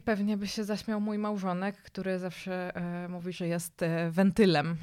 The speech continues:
e, wentylem moim, e, moich doświadczeń trudnych, ponieważ ja po prostu wracam do domu i często muszę to z siebie wyrzucić, opowiedzieć.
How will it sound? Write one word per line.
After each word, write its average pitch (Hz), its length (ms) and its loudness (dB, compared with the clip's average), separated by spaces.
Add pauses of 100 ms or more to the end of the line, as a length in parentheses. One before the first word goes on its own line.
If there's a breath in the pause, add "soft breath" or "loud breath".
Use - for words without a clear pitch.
(100)
e, 170 260 2
wentylem 175 480 0
moim, 165 520 0
e, 160 180 0
moich 165 220 2
doświadczeń 170 600 -2
trudnych, 165 440 -2
ponieważ 165 400 -2
ja 165 80 -2
po 156 100 -4
prostu 165 320 -2
wracam 170 340 0
do 165 100 -2
domu 165 260 -2
i 165 60 -4
często 160 320 -4
muszę 165 220 -4
to - 80 -8
z - 120 -8
siebie 170 220 -4
wyrzucić, 165 640 -4
opowiedzieć. 165 840 -2